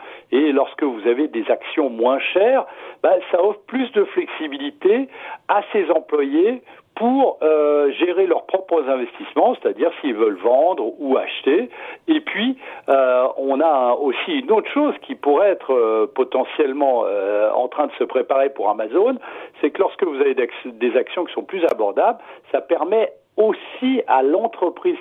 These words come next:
qui restructure son système de rémunération, bah, d'être plus compétitif sur le marché du travail. Alors, et, euh,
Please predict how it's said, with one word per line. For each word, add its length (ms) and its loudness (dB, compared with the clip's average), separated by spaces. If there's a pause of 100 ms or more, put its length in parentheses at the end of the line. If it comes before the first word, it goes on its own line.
qui 60 -2
restructure 1040 0 (340)
son 120 2
système 440 -6
de 80 0
rémunération, 1000 0 (380)
bah, 100 2
d'être 240 -2
plus 180 -6
compétitif 920 -4
sur 160 2
le 60 0
marché 280 -4
du 140 -10
travail. 400 -2 (380)
Alors, 360 2
et, 360 2
euh, 180 2